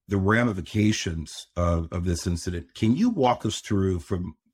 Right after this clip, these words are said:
over time what you learned about the incident itself? Actually, uh, if you can, tell us what you know about the detail, how things transpired, what the call was like, what they were responding to exactly. No, it's domestic violence,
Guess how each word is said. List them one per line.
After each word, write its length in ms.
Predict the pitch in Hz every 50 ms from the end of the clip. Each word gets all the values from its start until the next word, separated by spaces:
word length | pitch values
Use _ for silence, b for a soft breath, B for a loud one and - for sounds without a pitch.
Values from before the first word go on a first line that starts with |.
| _ _ - -
over 220 | 98 98 98 85
time 560 | 80 - - - 107 107 101 90 90 87 92
what 260 | 98 95 - - -
you 160 | 104 98 85 87
learned 500 | 87 90 95 98 95 95 87 87 87 -
about 380 | - 82 87 92 90 90 - -
the 120 | - -
incident 380 | - 90 87 85 - 90 87 85
itself? 480 | 82 - - - 92 87 85 82 82 _ b b b b b b b b b
Actually, 520 | - 90 87 - - 95 87 87 85 - -
uh, 240 | - 87 87 87 82 -
if 180 | 90 82 -
you 80 | 85 82
can, 440 | - - 104 104 98 90 87 80 73
tell 180 | - 98 92
us 140 | 92 85 -
what 160 | 82 - -
you 40 | 92
know 120 | 98 92
about 180 | 85 87 87 82
the 80 | - 80
detail, 680 | 78 - 95 101 101 - - - 90 85 85 85 85
how 240 | 85 - 90 92 90
things 300 | - - 98 92 87 82
transpired, 840 | - - 90 87 87 85 - - - 87 90 87 85 85 85 - - _ _ _ _ _ _ _ _ _ _ _
what 160 | - - 90 -
the 80 | 85
call 260 | - - 107 104 104
was 160 | 104 101 - -
like, 240 | 98 95 92 78 -
what 80 | 101 92
they 60 | 95
were 100 | 87 87
responding 480 | 90 87 - - 104 98 95 98 90 78
to 100 | - 87
exactly. 480 | 82 - - 95 92 90 - - 90
No, 160 | 92 101 98
it's 140 | 98 87 -
domestic 360 | 90 92 95 82 - - - -
violence, 680 | 85 95 95 95 95 92 90 87 85 85 - -